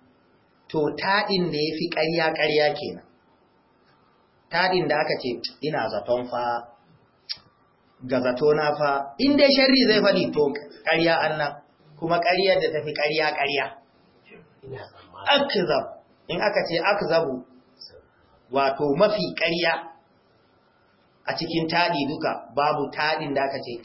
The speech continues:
Speaker 1: "Ina tsammanin fa mutumin nan, ina zaton wannan,"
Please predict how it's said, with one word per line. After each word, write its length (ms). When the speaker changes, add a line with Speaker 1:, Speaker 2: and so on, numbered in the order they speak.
Speaker 1:
"Ina 260
tsammanin 580
fa 100
mutumin 480
nan, 180
ina 400
zaton 320
wannan," 580